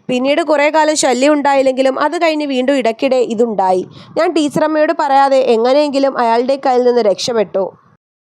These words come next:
കോളേജിൽ പോയി വരുമ്പോൾ തന്നെ ഒരുപാട് വൈകും. വേദിക പറഞ്ഞു നിർത്തിയത് സിദ്ധുവിൻ്റെ മുഖം വലിഞ്ഞു മുറുകി.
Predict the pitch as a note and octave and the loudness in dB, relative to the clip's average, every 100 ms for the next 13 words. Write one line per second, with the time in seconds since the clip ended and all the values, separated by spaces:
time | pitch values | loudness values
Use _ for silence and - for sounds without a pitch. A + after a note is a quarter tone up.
0 | _ _ - D#4 E4 F4 F4 G4+ F#4+ D#4 | _ _ -2 0 2 0 0 -2 0 0
1 | D4 E4+ D#4 D4+ D#4 C#4+ C#4+ B3 A#3 B3 | 0 0 0 0 -2 0 2 2 2 0
2 | C#4 B3+ G3 F#3+ G3 - - C4 D4+ F4 | 0 0 0 0 -2 -4 -4 0 2 0
3 | F#4 D#4+ C#4 D4 D#4+ C4 C4+ C#4 C4+ A#3+ | -2 -2 -4 -2 0 0 0 -2 -2 -4
4 | G3+ C4+ C#4 C#4 B3 B3+ A3+ G3+ G#3 B3+ | -2 -2 0 0 2 0 0 0 0 0
5 | A3+ G3 F#3 G3+ | 0 -2 -4 -8